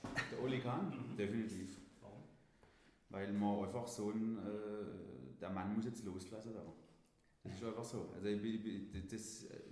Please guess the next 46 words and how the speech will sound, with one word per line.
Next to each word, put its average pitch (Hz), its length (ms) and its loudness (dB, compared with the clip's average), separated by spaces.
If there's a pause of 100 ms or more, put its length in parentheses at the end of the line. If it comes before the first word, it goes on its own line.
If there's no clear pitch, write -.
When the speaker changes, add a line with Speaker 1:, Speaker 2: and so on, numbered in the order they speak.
(480)
Speaker 1:
mir 110 180 2
fehlt 117 320 2
er 170 140 2
auch, 180 320 -2
muss 123 160 -2
ich - 80 2
echt 127 120 -2
sagen. 123 220 -2
Also 123 160 0
ich, 113 180 2 (320)
ich, - 220 -10
wir 110 120 0
sehen 139 280 0
ja 156 100 2 (640)
da 107 120 0
als, 104 220 0
als 104 200 -2
Experte 117 480 2
und 131 80 4
hin 123 180 6
und 147 100 4
her, 151 200 4 (520)
aber 107 180 0
wir 113 80 4
brauchen 110 320 2
jetzt 127 320 0 (180)
das, 110 200 -2
das, - 260 -6
das - 200 -4
junge 151 280 6
Blut, 196 380 2 (280)
Speaker 2:
Mhm. - 60 -8 (220)
Speaker 1:
ähm, 110 280 4
trotzdem 117 460 2
aber 120 120 2
mit 123 160 2
einer 117 200 2
brutalen 107 500 0
Autorität, 95 720 -2 (400)
äh, 95 320 0
wo 98 100 0
der 98 220 0
Kahn 90 280 0
halt 101 120 2
einfach 92 340 -2
verkörpert. 95 560 -4